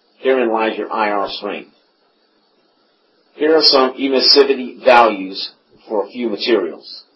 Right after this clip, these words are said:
All are in percents, all plus and minus a point or two.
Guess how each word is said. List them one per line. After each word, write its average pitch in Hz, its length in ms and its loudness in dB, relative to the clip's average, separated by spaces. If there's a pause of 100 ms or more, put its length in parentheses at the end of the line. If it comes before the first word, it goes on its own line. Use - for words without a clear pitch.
(1160)
All 147 280 6
are 113 140 2
in 117 160 -4
percents, - 800 0
all 127 380 4
plus 131 280 2
and 104 140 -2
minus 98 420 -2
a - 180 -6
point 117 220 -2
or 87 60 -10
two. - 320 -14